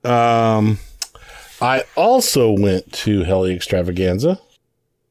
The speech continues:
It is the best place around to go, I think. I think it's the best fun fly of the year. Heli Extravaganza was blast. Other podcasts have covered it, and it's long enough ago now. I think we're good, but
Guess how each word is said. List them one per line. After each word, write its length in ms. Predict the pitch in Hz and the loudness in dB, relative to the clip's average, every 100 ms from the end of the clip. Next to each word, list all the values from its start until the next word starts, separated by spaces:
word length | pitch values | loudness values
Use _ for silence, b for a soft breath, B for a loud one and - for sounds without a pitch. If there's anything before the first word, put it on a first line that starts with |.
| _ _ - | _ _ -4
It 160 | 131 139 | -2 2
is 360 | 185 254 226 | 2 2 0
the 80 | - | -4
best 300 | 90 92 - | -2 -4 -4
place 300 | - 90 - | -4 -4 -4
around 240 | 95 87 85 | -4 -4 -6
to 80 | |
go, 220 | 87 92 95 | -8 -6 -6
I 80 | |
think. 260 | 92 95 98 | -8 -10 -6
I 60 | 98 | -4
think 140 | 104 | -2
it's 100 | 98 | -4
the 100 | 113 | -2
best 140 | 98 - | -4 -2
fun 180 | 101 | -4
fly 240 | 95 104 98 | -2 -2 -2
of 80 | 95 | -2
the 80 | |
year. 300 | 98 101 123 - _ _ _ _ _ _ _ - | -2 -2 -4 -6 _ _ _ _ _ _ _ -4
Heli 200 | 139 143 | 0 0
Extravaganza 560 | - 127 107 113 104 | 0 0 2 2 2
was 120 | 104 | 0
blast. 520 | 98 110 113 110 - - _ _ _ | 0 2 2 2 -2 -12 _ _ _
Other 220 | 127 123 123 | -2 0 0
podcasts 560 | 123 117 - 117 107 | 0 -2 0 -2 -2
have 120 | 104 | -6
covered 300 | - 104 104 | -2 0 0
it, 340 | 101 104 - - | 0 -2 -8 -10
and 180 | 104 104 | -8 -8
it's 200 | 98 - | -10 -10
long 260 | 110 107 110 | -4 -2 -2
enough 180 | 101 | -4
ago 120 | - 104 | -4 -4
now. 120 | 101 | -4
I 60 | 95 | -4
think 200 | 104 101 | -6 -6
we're 80 | 98 | -2
good, 220 | 104 101 | -2 0
but 240 | 104 - | -2 -4